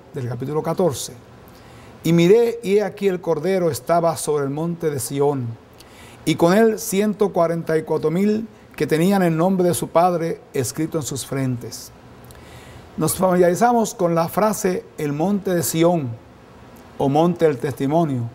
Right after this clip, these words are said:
o monte de Dios, en el capítulo doce. Y vimos que es el centro del gobierno universal de Dios. Y que Dios planeó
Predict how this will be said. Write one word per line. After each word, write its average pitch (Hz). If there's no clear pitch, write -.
o 147
monte 165
de 165
Dios, 175
en 156
el 135
capítulo 175
doce. 147
Y 160
vimos 226
que 226
es 214
el 196
centro 185
del 160
gobierno 160
universal 160
de 143
Dios. -
Y 175
que 170
Dios 202
planeó 170